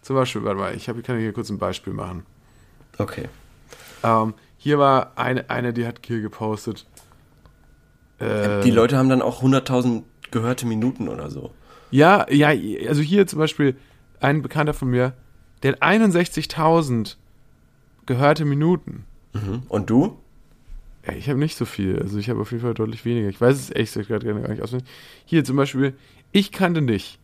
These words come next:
Speaker 1: Ich kannte, kenne keine dieser fünf, ähm, weiblichen Artists. Ich schätze mal vor allem aus dem Pop- und Hip-Hop-Bereich.
Speaker 2: Mhm.
Speaker 1: Also Lizzo hab ich noch mal gehört.
Speaker 2: Ja.
Speaker 1: Das, das sagt mir noch was.
Speaker 2: Ja.
Speaker 1: Aber kenn ich jetzt auch, würde ich jetzt auch keinen Song
Speaker 2: Ja, ja.
Speaker 1: kennen.
Speaker 2: Ja.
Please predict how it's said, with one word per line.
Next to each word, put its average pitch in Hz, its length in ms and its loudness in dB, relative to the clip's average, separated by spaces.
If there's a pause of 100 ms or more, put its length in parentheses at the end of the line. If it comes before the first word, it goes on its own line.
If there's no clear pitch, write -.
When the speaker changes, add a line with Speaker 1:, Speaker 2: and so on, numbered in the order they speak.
(200)
Speaker 1:
Ich 135 140 -2
kannte, 180 200 4
kenne 175 220 0
keine 202 420 0
dieser 175 240 -2
fünf, 170 340 -4 (140)
ähm, 135 420 0 (380)
weiblichen 139 760 0
Artists. 127 560 -2
Ich 107 80 -10
schätze 131 260 -4
mal 113 260 0
vor - 200 -6
allem 120 120 -2
aus - 100 -6
dem 120 80 -8
Pop- - 240 -4
und 107 120 -6
Hip-Hop-Bereich. 117 760 0 (200)
Speaker 2:
Mhm. 113 360 -4
Speaker 1:
Also 127 220 2 (200)
Lizzo 170 680 4
hab 147 160 0
ich 147 80 -4
noch 143 80 -2
mal 139 140 2
gehört. 107 520 -2 (180)
Speaker 2:
Ja. 90 100 -2
Speaker 1:
Das, - 240 -4
das 113 160 -2
sagt 104 200 0
mir 98 60 -4
noch 98 120 -6
was. - 240 -8
Speaker 2:
Ja. 110 200 -2 (680)
Speaker 1:
Aber 123 220 6
kenn 151 160 6
ich 165 80 6
jetzt - 160 -2
auch, - 160 0
würde 147 200 4
ich 156 40 4
jetzt 135 140 2
auch 123 100 2
keinen 123 200 0
Song 120 160 6
Speaker 2:
Ja, 107 100 8
ja. 95 100 8
Speaker 1:
kennen. - 200 -4 (180)
Speaker 2:
Ja. 95 160 0